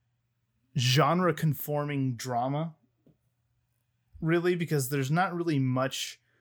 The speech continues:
that it does amazingly, but, well, it does everything amazingly, but it's nothing that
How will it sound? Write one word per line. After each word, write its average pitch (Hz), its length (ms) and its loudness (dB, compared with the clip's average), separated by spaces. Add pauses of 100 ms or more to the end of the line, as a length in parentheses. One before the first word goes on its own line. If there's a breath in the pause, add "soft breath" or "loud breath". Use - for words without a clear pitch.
(140)
that 135 180 -2
it 139 180 -2
does 127 320 0
amazingly, 135 1120 -4
but, 143 360 -4 (920)
well, 220 200 6
it 214 100 4
does 294 180 4
everything 220 300 4
amazingly, 156 380 4
but 147 120 0
it's 143 140 -2
nothing 196 240 0
that 170 160 0